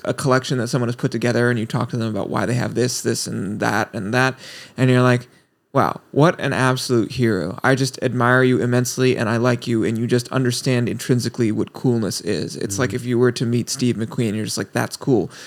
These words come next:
Speaker 1: Some people are sort of, they're almost like memes incarnate. A collection can be memes incarnate. They're just like, "I see that you, you know, visited the Porsche dealer repeatedly,"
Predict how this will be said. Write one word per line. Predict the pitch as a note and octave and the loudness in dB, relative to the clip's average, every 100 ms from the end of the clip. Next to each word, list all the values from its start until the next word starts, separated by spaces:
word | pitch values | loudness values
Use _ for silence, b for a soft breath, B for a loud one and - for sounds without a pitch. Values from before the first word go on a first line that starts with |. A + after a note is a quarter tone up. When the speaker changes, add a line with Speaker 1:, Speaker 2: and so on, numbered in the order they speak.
| B | B
Speaker 1:
Some | - E3 | 2 6
people | F3 E3 D3 | 6 4 4
are | C3 | 4
sort | A#2 - B2 | 2 2 2
of, | A2+ - - - _ _ _ _ _ | 2 -6 -16 -20 _ _ _ _ _
they're | - C3 | 2 6
almost | B2+ C3 B2 - | 6 4 2 0
like | A2+ A2+ | -4 -2
memes | A#2+ C3+ C3 A#2 A2 - | 2 4 4 2 -2 -4
incarnate. | - B2 - B2 G#2+ | -4 -4 0 2 2
A | D2+ | -2
collection | - A#2+ A#2+ B2 | 0 0 0 -2
can | B2 A#2+ | -2 -2
be | A#2 | -2
memes | A#2 B2 B2 A#2+ | 0 0 0 -2
incarnate. | A#2 - B2 G#2+ | -4 -4 -2 0
They're | E2 G2 | -2 -4
just | A#2+ | -4
like, | - - | -6 -6
"I | |
see | A#2+ A3+ A3 | -4 -2 2
that | F#3+ | 2
you, | - D#3 C#3+ B B B B B | 4 2 2 B B B B B
you | D#3 | 4
know, | C#3+ B2+ B2+ - | 6 6 4 2
visited | C3+ D#3+ D#3+ D3 | 4 6 6 4
the | A#2 | 2
Porsche | - D#3 D#3 | 4 4 4
dealer | C3 B2+ A#2 A2 | 6 6 6 4
repeatedly," | G#2+ A#2+ D3+ B2+ G#2+ A2+ F2+ | 2 2 4 4 4 4 4